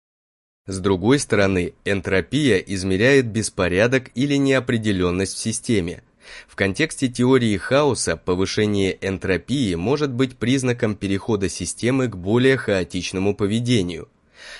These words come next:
Однако хаос не обязательно означает полный беспорядок. Например,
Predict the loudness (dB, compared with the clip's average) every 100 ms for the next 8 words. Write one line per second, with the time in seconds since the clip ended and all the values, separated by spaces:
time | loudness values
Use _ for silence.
0 | -6 -4 0 0 0 -2 2 2 2 0
1 | 0 0 0 -2 2 2 2 2 2 0
2 | -2 -2 2 2 0 -2 -2 0 0 -2
3 | 0 2 2 2 -4 -14 _ _ -20 -18
4 | -4 -2 0 0 0 2 2